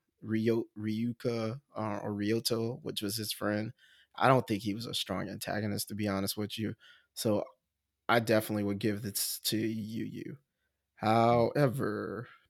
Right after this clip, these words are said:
Speaker 1: best supporting cast. Hmm. This one's tough, and I'm gonna give this to Kenichi. Um, <laughs>
Speaker 2: Really? Why is
Speaker 1: yeah,
Speaker 2: it
Speaker 1: I'm
Speaker 2: that?
Speaker 1: gonna
Speaker 2: 'Cause of
Speaker 1: say
Speaker 2: the,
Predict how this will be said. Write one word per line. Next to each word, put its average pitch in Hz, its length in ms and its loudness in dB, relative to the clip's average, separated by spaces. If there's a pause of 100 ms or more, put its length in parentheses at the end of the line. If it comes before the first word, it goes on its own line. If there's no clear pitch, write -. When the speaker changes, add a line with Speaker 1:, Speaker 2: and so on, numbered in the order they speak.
(100)
Speaker 1:
best - 360 2
supporting 120 600 0
cast. - 720 -10 (1120)
Hmm. 101 520 0 (460)
This 160 200 6
one's 139 200 6
tough, - 440 -4 (160)
and 117 100 6
I'm 151 140 8
gonna 156 180 10
give 117 180 4
this 107 160 0
to 101 140 -2
Kenichi. - 580 -8 (480)
Um, 104 240 2 (100)
<laughs> - 0 -
Speaker 2:
Really? 156 460 4 (720)
Why 127 140 8
is 123 140 6
Speaker 1:
yeah, - 0 -
Speaker 2:
it - 100 4
Speaker 1:
I'm 185 120 6
Speaker 2:
that? - 0 -
Speaker 1:
gonna 190 180 10
Speaker 2:
'Cause 196 100 2
of 98 60 8
Speaker 1:
say - 20 6
Speaker 2:
the, 92 240 4